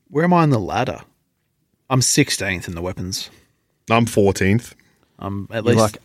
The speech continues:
Speaker 3: eighteenth in the other one.
Speaker 1: at least higher than Tom.
Speaker 2: <laughs> Can't.
Speaker 1: Simp for Jai coming last.
Speaker 2: Mm.
Speaker 1: Mm.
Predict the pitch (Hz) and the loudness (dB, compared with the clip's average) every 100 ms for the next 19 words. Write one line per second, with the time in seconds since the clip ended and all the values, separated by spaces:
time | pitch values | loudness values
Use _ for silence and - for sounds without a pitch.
0 | 107 107 - 104 95 101 98 95 98 95 | -2 0 0 0 0 0 0 0 0 0
1 | 95 104 120 117 120 - 110 92 85 90 | -4 -6 -8 -4 -4 -2 -4 -4 -6 -14
2 | - 90 92 - _ - - - - - | -14 -14 -14 -20 _ -10 -8 -2 0 2
3 | 233 - 202 165 190 180 202 _ _ - | 0 2 0 2 0 -2 -10 _ _ -10
4 | 92 - - - - - 156 160 143 127 | -8 -10 -20 -20 -18 -4 -2 -2 -2 2
5 | 151 196 117 - - 123 110 110 139 120 | 2 2 0 -4 -6 -6 -4 -2 -2 -2
6 | 101 - - - 131 156 175 170 160 143 | -6 -12 -16 -6 -2 2 2 2 2 2
7 | 127 107 107 104 101 | 0 -4 -10 -16 -18